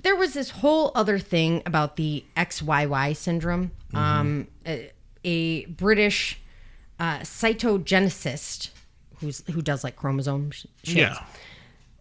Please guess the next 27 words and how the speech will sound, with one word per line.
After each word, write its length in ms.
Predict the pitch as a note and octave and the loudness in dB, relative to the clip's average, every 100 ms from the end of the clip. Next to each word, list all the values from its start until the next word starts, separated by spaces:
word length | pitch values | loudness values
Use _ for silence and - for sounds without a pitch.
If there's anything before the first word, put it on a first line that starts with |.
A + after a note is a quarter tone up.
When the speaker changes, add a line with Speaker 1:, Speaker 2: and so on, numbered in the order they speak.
| _ | _
Speaker 1:
thought 380 | - A#3+ D4 F#3 | -2 4 6 6
that, 320 | G3+ F3 - - | 4 4 2 2
uh, 200 | F3 D#3 | 2 2
because 340 | F3 - G#3+ G3+ | 0 0 2 2
he 140 | A3+ | 0
fell 300 | G#3+ - G#3 | -2 2 2
between 400 | G#3 G#3+ - G3 | 2 0 2 2
the 40 | F3+ | 2
height 220 | F3+ F3+ | 0 0
range 220 | F3+ F3 | 2 2
of 80 | D#3+ | 0
five 240 | - D#3 D3 | 0 0 2
seven 240 | D#3 D#3+ | 0 2
and 180 | D3 C#3+ | 0 -2
six 260 | - - | -6 -8
two, 240 | - F#3+ D#3+ | -6 -2 -2
it's 140 | D#3+ | -4
possible 460 | - D#3 D#3+ E3 D#3+ | -4 0 0 -2 -4
that 120 | C#3 | -4
he 120 | C3 | -6
could 140 | D3 D3+ | -4 -2
have 140 | C3+ | -2
an 80 | C#3 C#3 | -4 -6
extra 380 | D3 - D3 | -8 -6 -4
Y 300 | C3 C3 B2+ | -4 -2 -4
chromosome. 560 | C3+ C#3+ C3 C#3+ F3 | -4 -6 -4 2 4
<laughs> 60 | F3+ | 4